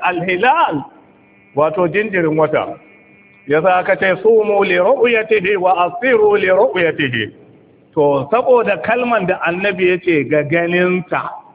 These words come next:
to, mu da wannan ne muka dogara. Idan masu hasashe suka yi, mukan ce, "Ku rike naku, bari lokacin dubawa kuma a je a duba."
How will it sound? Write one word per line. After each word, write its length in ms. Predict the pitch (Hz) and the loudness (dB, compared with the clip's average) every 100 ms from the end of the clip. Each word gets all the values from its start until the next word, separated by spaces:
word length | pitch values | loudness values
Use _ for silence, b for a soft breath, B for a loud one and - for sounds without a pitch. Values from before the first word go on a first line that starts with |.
| _ _ _ _ _ _ _ _ _ _ | _ _ _ _ _ _ _ _ _ _
to, 120 | 127 | -2
mu 140 | 160 190 | 0 2
da 80 | 175 | 2
wannan 220 | 170 170 | 2 2
ne 100 | 160 | 0
muka 240 | 151 147 139 | 0 0 -2
dogara. 500 | 113 113 127 110 101 - | -2 -2 0 -2 -4 -4
Idan 200 | 135 196 | -2 -2
masu 280 | 196 156 180 | 0 -2 -2
hasashe 540 | 151 147 147 135 180 175 | -2 -2 -2 -2 -2 -2
suka 220 | 214 175 | -2 -2
yi, 320 | 156 262 214 - - - - | 0 0 -2 -8 -20 -20 -10
mukan 260 | 175 185 151 | -4 -4 -2
ce, 100 | 160 | -4
"Ku 120 | - 147 | -2 -2
rike 200 | 165 147 | 0 0
naku, 360 | 135 135 - - - | 0 -2 -6 -14 -8
bari 400 | 127 139 175 160 147 | -2 0 0 -2 -2
lokacin 440 | 175 175 147 156 | -2 -2 -2 -4
dubawa 520 | 165 180 151 131 135 143 | -2 0 0 2 0 0
kuma 320 | 156 156 156 156 - - - - | -2 0 -2 -4 -14 -20 -16 -8
a 80 | 120 | -4
je 120 | 143 156 | -2 -2
a 80 | 131 | -4
duba." 400 | 135 131 117 | -4 -2 -2